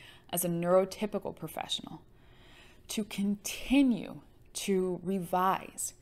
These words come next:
the way that I discuss autism, the way that I interact with all of you, and share what I've learned. So I thank you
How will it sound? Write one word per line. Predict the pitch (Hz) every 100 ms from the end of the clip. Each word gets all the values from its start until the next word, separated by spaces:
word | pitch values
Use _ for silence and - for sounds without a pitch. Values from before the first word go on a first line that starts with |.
| - - - - -
the | 196
way | 185 180 190
that | 202 185
I | 165
discuss | 165 - - 160 160 -
autism, | 160 165 170 165 160
the | 165
way | 160 180 196
that | 202 185 -
I | 165 160 156 151 - -
interact | 214 202 - 175 170 -
with | 170 151
all | 151 160
of | 160
you, | 160 160 165 - - - - -
and | 185 196 180
share | - - 214 175 - 156 - - -
what | - 170
I've | 151 151 -
learned. | 147 - - - - - - -
So | - - -
I | 175 151 -
thank | - 208 226 - - -
you | 185 185 214 330